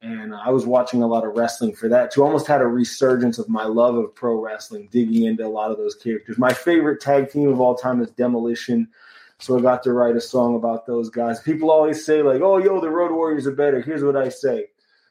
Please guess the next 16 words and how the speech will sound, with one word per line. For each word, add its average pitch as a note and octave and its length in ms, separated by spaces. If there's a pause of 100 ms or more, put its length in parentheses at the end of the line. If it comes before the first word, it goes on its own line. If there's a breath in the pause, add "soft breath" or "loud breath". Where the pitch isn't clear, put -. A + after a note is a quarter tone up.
(100)
Fucking C#3+ 300
punks D#3 360
wear D3 240
leather, C#3 520 (140)
jocks C3+ 380
wear B2+ 240
shoulder A#2 380
pads. A2 400
So A#2 120
fuck - 300
the B2+ 80
Road - 260
<laughs> - 60
Warriors. A2 580 (100)
And, B2 220
uh, A2+ 100